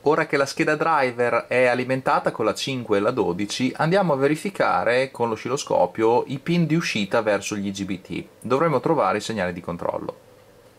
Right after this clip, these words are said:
Questa è l'uscita verso il primo I G B T, ah, ci picchia, c'è zero con del rumore.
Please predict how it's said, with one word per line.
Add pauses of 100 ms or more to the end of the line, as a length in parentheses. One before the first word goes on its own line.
(340)
Questa
è
l'uscita
verso
il
primo
I
G
B
T, (260)
ah,
ci
picchia,
c'è
zero
con
del
rumore.